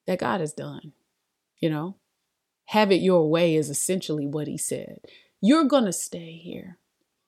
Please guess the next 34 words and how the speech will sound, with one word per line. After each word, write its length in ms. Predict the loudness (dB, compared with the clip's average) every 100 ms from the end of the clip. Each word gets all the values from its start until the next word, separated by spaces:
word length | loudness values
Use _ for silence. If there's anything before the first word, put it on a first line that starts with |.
| _ _ _ _
You're 160 | 0 4
gonna 220 | 4 4
stay 340 | 2 -2 -2 -2
here 240 | -4 -6
for 160 | -8 -12
forty 340 | -8 -8 -8
years. 680 | -8 -8 -10 -14 -18 -20 -20 _ _ _
You're 140 | -8 -4
gonna 220 | -2 -2
wander 560 | -2 -2 -2 -4 -6 -4
in 140 | -2
the 80 | -2
wilderness. 580 | -2 -2 -2 -4 -4 -2
Yeah, 160 | 0
I'm 140 | 0 -2
gonna, 320 | -2 -2 -4 _ _ _ _ _ -6
I'm 100 | -2
gonna 360 | 0 2 0 -2 _
keep 240 | -4 -2 2
giving 260 | 2 2
you 100 | 0
manna. 480 | -2 -2 -4 -6 -12 _ _ _ _ _ _ _ _ _
I'm 160 | 2 2
gonna, 420 | 4 2 2 -2 -8 _
I'm 180 | 0 0
gonna 220 | 2 0
tell 240 | 0 0 0
you 160 | -2
where 160 | -2 -6
to 60 | -6
go. 260 | -8 -6
You'll, 320 | -4 -2 -4 -8 _ _ _ -8
you'll 200 | -4 -2
have, 300 | 0 -2